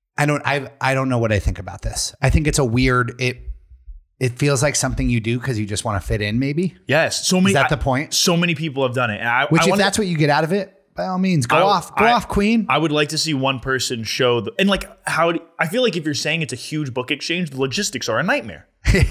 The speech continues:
Speaker 2: There's no way you can figure
Speaker 1: Who's,
Speaker 2: it out.
Speaker 1: who's managing that?
Speaker 2: If you say, if you say it's huge, I think there's no way to pull it off.
Speaker 1: Yeah.
Speaker 2: It has to be small to pull it off.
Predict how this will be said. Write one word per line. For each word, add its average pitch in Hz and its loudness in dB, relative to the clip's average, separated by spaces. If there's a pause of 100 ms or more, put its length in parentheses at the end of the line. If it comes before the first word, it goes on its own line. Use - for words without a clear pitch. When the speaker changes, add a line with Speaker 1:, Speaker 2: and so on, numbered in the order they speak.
Speaker 2:
There's 180 2
no 214 4
way 262 2
you 302 4
can 226 -4
figure 143 -2
Speaker 1:
Who's, 110 2
Speaker 2:
it - -2
out. 92 -4
Speaker 1:
who's 156 2
managing 107 0
that? 160 0
Speaker 2:
If 139 -4
you 220 2
say, 277 0
if 175 -4
you 214 0
say 254 0
it's 208 0
huge, 175 -2
I 151 0
think 160 -2
there's 143 0
no 156 -4
way 147 0
to 123 0
pull 120 -4
it 120 0
off. 101 -4
Speaker 1:
Yeah. 127 0
Speaker 2:
It 139 0
has 165 0
to 143 -10
be 135 -2
small 180 -2
to 127 -2
pull 80 -10
it 80 -16
off. - -20